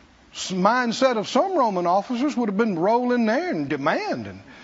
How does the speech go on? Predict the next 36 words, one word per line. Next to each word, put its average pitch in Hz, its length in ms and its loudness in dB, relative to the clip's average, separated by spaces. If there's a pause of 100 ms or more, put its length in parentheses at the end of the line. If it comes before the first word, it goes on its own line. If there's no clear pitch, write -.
(140)
and 160 200 0
force. 339 600 0
And, 101 120 -14 (1160)
no, 180 320 -2 (220)
he 226 140 2
requested, 185 500 -2
actually 233 340 0
sent 220 240 -2
a 185 60 -2
delegation 196 720 -4 (480)
and 165 180 -2
asked 202 600 -4 (460)
and 165 160 -4
said, 185 380 -2 (200)
"No, 180 320 -2
I'm 202 220 0
not 196 160 0
worthy 175 320 0
you, 160 180 0
you, 147 340 -8
to, 165 100 -10
for 160 120 -4
you 160 120 2
to 143 60 -8
come 147 220 -4
to 131 40 -2
my 127 160 -4
house. 107 320 -8 (1300)
But 156 320 -2
if 180 280 -4
you 285 160 4
would 220 220 -4
just 190 300 -4
speak - 580 -4 (160)
the 190 100 0
command 127 800 -8